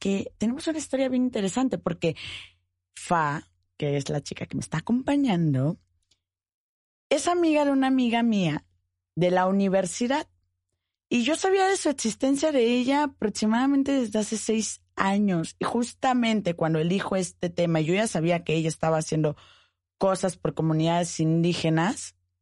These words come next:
Justamente en ese momento dije, "Creo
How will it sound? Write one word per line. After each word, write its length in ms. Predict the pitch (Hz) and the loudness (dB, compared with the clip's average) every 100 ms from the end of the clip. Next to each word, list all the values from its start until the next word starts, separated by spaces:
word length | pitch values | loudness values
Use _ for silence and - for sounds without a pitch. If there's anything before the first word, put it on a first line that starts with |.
| _ _ _ _ _ _ - | _ _ _ _ _ _ -4
Justamente 760 | 233 - 262 247 240 214 - | -4 0 0 2 0 0 -2
en 240 | - 190 202 | 0 2 4
ese 360 | 240 262 302 | 2 0 0
momento 680 | 311 254 190 196 202 226 - _ _ _ _ - | 2 2 2 2 0 -2 -4 _ _ _ _ -4
dije, 340 | 175 170 147 - _ _ _ _ - | -2 -2 -6 -10 _ _ _ _ -4
"Creo 380 | 226 240 330 | 0 0 -2